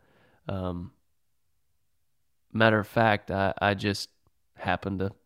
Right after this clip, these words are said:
sell real estate. <laughs> It's that simple. Uh, when I was twenty-two, I was a real estate agent,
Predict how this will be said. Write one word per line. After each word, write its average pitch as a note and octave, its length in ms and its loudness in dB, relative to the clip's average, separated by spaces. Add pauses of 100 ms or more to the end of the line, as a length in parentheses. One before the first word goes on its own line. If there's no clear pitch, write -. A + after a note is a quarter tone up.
(140)
sell G2 240 0
real A2 180 0
estate. C2+ 420 -6
<laughs> - 720 -12 (880)
It's - 160 -8
that - 260 2
simple. G#2+ 480 -2 (680)
Uh, A#2 260 8
when C#3 180 10
I C#3+ 80 12
was C#3 180 10
twenty-two, B2 720 6 (500)
I A2+ 140 2
was G#2 200 0
a C2 140 -10
real C#2+ 300 -2
estate F2+ 320 -4
agent, - 360 -10